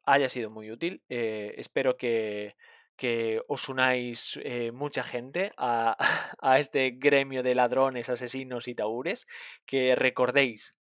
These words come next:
para siempre estos dos preceptos que son muy importantes, porque a lo mejor el día de mañana Marvel Champions no existe y os queréis meter a El Señor de los Anillos, o os queréis meter al Arkham Horror, o queréis iniciaros en Magic.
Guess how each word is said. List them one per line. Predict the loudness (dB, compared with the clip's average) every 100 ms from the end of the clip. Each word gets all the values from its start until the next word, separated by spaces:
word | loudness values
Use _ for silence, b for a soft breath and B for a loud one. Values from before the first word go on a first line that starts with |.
| _ 2
para | 2 2
siempre | -2 -4 -6 -6 0
estos | 0 0 -2 2
dos | 0
preceptos | 0 -2 -2 -4 -10
que | -6
son | -6 -8 -14
muy | -4 -2 -2
importantes, | -4 -6 -6 -8 -10 -6
porque | -8 -4 0
a | 0
lo |
mejor | 0 0
el | 0
día | 0
de | 0
mañana | 0 0 0
Marvel | 0 -2 -2
Champions | -4 -4 -12
no |
existe | -12 -12 -12 -12 -16 B B B
y | -6
os | -4
queréis | -2 -4
meter | -4 2 4 4 2
a | 2 4 2 -2
El | -4 -4
Señor | -6 -6
de |
los | -10 -10
Anillos, | -8 -8 -8 -10 -6
o | -2
os | -2
queréis | -4 -6
meter | -6 2 2 2 B B -2
al | 2
Arkham | 2 -2 -10
Horror, | 0 0 0 -4 _
o | -14 -4
queréis | -2 -2 -4
iniciaros | -4 -2 -2 -4
en | -8
Magic. | -6 -6 -6